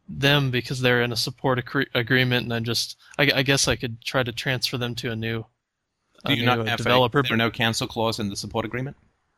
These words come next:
Speaker 1: <sighs> It's, there was, like, barely any agreement to begin with. I don't even know if we signed paper on,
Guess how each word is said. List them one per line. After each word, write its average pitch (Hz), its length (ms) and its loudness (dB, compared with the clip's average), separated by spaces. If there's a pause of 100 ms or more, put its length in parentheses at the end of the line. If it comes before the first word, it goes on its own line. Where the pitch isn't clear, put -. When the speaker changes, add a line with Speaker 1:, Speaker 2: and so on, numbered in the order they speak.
(1400)
Speaker 1:
<sighs> - 500 0
It's, - 240 2
there 113 300 2
was, 110 200 0
like, 117 140 -6 (220)
barely 117 380 -4
any 113 240 -6 (220)
agreement 120 520 -2
to 127 60 -8
begin 117 300 0
with. 113 220 -2
I 123 80 2
don't 117 220 0 (100)
even 120 220 -2
know 117 100 2
if 110 120 -4
we 117 100 -2
signed 120 360 0
paper 120 320 0
on, 123 140 0